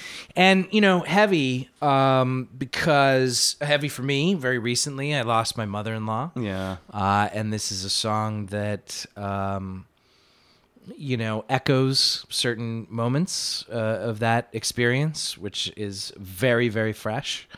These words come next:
Speaker 2: Yeah.
Speaker 1: So, uh, listening to this album for the first time since that happened, uh, for this song and for a couple of other
Speaker 2: Oh,
Speaker 1: reasons,
Speaker 2: sure.
Speaker 1: certainly, uh, a new approach to the song.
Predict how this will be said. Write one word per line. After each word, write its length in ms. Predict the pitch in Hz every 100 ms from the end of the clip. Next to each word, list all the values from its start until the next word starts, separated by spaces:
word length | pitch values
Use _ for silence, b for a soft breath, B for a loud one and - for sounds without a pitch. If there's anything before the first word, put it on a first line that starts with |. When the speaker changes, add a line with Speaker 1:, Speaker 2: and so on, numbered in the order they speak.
| B
Speaker 2:
Yeah. 200 | 101 98 -
Speaker 1:
So, 560 | - - 117 107 98 95 -
uh, 340 | 107 104 98 98
listening 420 | 120 - 120 110
to 60 | 104
this 200 | 104 113
album 260 | 104 98
for 140 | - 101
the 60 |
first 220 | - 101 -
time 180 | 104 104
since 240 | 101 95
that 240 | - 95
happened, 560 | - 117 - 139 156 - -
uh, 140 | 92
for 200 | 87 - 90
this 220 | 95 -
song 260 | 117 104 104
and 160 | 104 90
for 180 | - 87
a 40 |
couple 260 | - 104 95
of 120 | 92
other 180 | 101 120
Speaker 2:
Oh, 40 |
Speaker 1:
reasons, 440 | 123 110 110 151 160
Speaker 2:
sure. 280 | - 120 98 B B
Speaker 1:
certainly, 920 | - - - 104 95 101 98 98 95 -
uh, 640 | 95 92 92 95 90 78 - _ _ - 78 - - -
a 100 | 95
new 420 | 92 104 110 117
approach 460 | 107 - 139 -
to 100 | -
the 100 | 78
song. 420 | - 73 76 87